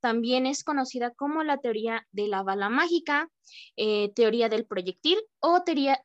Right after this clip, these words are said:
teoría de la transmisión en cadena.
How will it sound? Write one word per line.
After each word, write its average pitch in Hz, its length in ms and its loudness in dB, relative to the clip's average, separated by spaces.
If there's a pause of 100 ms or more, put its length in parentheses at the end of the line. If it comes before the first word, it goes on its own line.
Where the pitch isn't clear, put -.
(120)
teoría 262 480 2
de 277 100 -2
la 208 140 -4
transmisión 208 800 -4
en 214 180 0
cadena. 156 320 -4